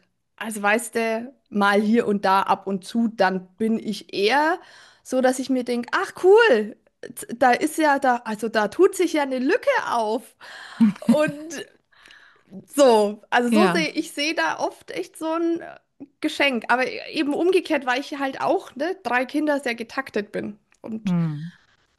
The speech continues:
Speaker 1: und mit den Terminen sehr getaktet und alles sehr, ne, du, du, du, du, äh, der, die Woche über sehr,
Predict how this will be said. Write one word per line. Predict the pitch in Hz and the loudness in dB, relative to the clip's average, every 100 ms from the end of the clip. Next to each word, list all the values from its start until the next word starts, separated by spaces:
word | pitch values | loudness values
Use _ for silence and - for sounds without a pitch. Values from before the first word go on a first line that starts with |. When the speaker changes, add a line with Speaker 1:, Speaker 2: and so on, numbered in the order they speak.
| _ - | _ -6
Speaker 1:
und | 262 247 | 0 2
mit | 262 | 4
den | 247 | 4
Terminen | 240 262 294 302 277 | 2 6 8 8 6
sehr | 233 | 0
getaktet | 220 214 - 220 - 220 | -4 -8 -12 -12 -4 -4
und | - 226 233 | -4 -8 -2
alles | 254 269 277 - | 2 2 2 -4
sehr, | 262 254 247 247 | 0 2 2 2
ne, | 269 294 - | 2 2 -2
du, | - 254 | -12 -12
du, | 247 240 | -10 -8
du, | 247 | -8
du, | 240 240 233 240 | -6 -4 -2 -2
äh, | 156 | -4
der, | 233 240 226 | -2 2 2
die | 226 226 | 0 2
Woche | 254 285 | 2 2
über | 269 262 240 247 | 2 0 0 -2
sehr, | 247 233 233 233 240 | -4 -4 0 0 -2